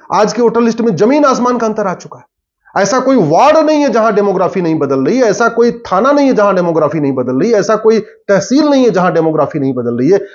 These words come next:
ऐसा कोई जिला नहीं जहां डेमोग्राफी बदल रही है, ऐसा कोई राज्य नहीं है जहां डेमोग्राफी नहीं बदल रही है। और ये माओवाद, ये कभी अम्बेडकरवाद की बात करेंगे, कभी आरक्षण की बात करेंगे, कभी जो है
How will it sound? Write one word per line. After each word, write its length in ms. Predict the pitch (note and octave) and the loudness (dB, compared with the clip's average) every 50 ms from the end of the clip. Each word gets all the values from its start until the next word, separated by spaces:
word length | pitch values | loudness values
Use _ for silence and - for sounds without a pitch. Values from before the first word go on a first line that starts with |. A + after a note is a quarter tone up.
| - - E3+ | -6 -4 -2
ऐसा 200 | G3 - B3+ A#3 | 0 0 0 0
कोई 140 | B3 C4 | 0 0
जिला 420 | G#3+ D#3+ B2+ D3 F#3 G#3 A#3+ C#4+ D4 | 0 0 0 0 0 2 2 2 2
नहीं 160 | C#4+ D4 C4 | 2 0 0
जहां 200 | G3 G#3 G#3+ G3+ | 0 0 0 0
डेमोग्राफी 420 | F#3+ F3+ F3 E3+ E3+ D#3 C#3+ F3 | -2 -2 -2 -2 -2 -2 -2 -4
बदल 280 | D#3+ C#3+ C3+ C#3 C3+ C3 | -4 -4 -4 -4 -4 -4
रही 140 | B2 C3 D3+ | -4 -4 -4
है, 160 | E3+ F#3 F#3 - - - - | -4 -4 -6 -10 -14 -6 -2
ऐसा 220 | E3 F#3+ F#3 A#3+ A3+ | -2 0 0 0 0
कोई 180 | - A#3+ A3+ | 2 2 2
राज्य 300 | E3 D3 F3 A3 A3 D4 | 2 2 0 0 0 0
नहीं 140 | C#4+ D4+ C#4+ | 0 0 0
है 60 | C#4 | 0
जहां 180 | G#3 G#3+ G#3+ G3+ | 0 0 0 0
डेमोग्राफी 420 | G3 F#3+ F#3+ F3+ F3 D#3 D3+ F#3 | 0 -2 -2 -2 -2 -2 -2 -2
नहीं 120 | E3 D#3 D3 | -2 -2 -2
बदल 180 | C#3 B2+ B2+ | -2 -4 -4
रही 160 | B2+ A#2+ - - | -4 -6 -6 -8
है। 60 | - _ _ _ _ _ _ - | -8 _ _ _ _ _ _ -2
और 140 | D#3+ D#3+ D3+ | 0 0 0
ये 440 | C3 B2+ E3+ A#3+ D4 D4+ - - - - - _ _ _ _ - | 0 0 0 2 2 2 0 -2 -4 -12 -20 _ _ _ _ -4
माओवाद, 580 | D3 D#3 D#3+ E3 F3 G3 A3 G3 F#3 - D#3 D#3 F3 | 0 2 2 2 2 2 0 -2 -4 -10 -14 -8 -6
ये 120 | E3+ D#3+ | -6 -4
कभी 260 | D#3+ F#3+ F3 G#3 G#3+ G3+ E3 - - _ _ _ _ _ _ _ _ _ _ - - | -2 -2 -2 -2 -2 -2 -4 -8 -14 _ _ _ _ _ _ _ _ _ _ -6 -2
अम्बेडकरवाद 560 | E3 E3+ E3+ E3+ - - A#3 A#3 A#3 A#3 A#3 | 0 0 2 2 2 2 2 2 2 0 -2
की 100 | - B3 | -2 -4
बात 180 | A3 A#3+ A#3+ A#3+ | -2 -2 -2 -2
करेंगे, 320 | - B3+ A#3+ B3 A#3 A#3 | -2 -2 0 0 0 -2
कभी 280 | - G#3 F3 F3 F#3 C#3+ D#3+ E3+ | -2 -2 -2 -4 -4 -4 -2 -4
आरक्षण 500 | D3+ C#3+ D3 C#3+ C#3+ C#3+ C#3 - - A3+ | -2 -2 -2 0 0 -2 -2 -2 -2 -2
की 120 | A#3 A#3+ A#3+ | -2 -2 0
बात 220 | G#3+ A3+ A3+ A3+ - | 0 0 0 0 0
करेंगे, 260 | A#3 A#3 A#3 A3+ A3 | 2 2 2 2 0
कभी 220 | G#3+ G3 E3+ F#3 F3 | 0 0 -2 -2 0
जो 100 | E3 E3+ | 0 2
है 260 | F3 F3 D#3 - | 2 2 2 0